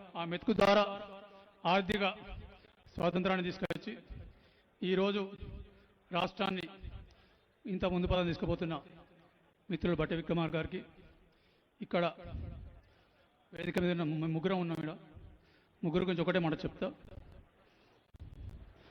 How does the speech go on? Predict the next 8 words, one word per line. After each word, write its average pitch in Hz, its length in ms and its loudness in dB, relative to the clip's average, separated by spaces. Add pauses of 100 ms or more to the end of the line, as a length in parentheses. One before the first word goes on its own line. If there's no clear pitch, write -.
(960)
బ్రహ్మ, 185 560 12 (760)
విష్ణు, 180 340 2
మహేశ్వరుడు. 156 580 0 (1160)
బ్రహ్మ 180 540 4 (760)
మా 160 220 2 (1040)
పెద్దలు 180 320 2 (880)
శ్రీధర్బాబు 185 380 8
గారు, 175 260 6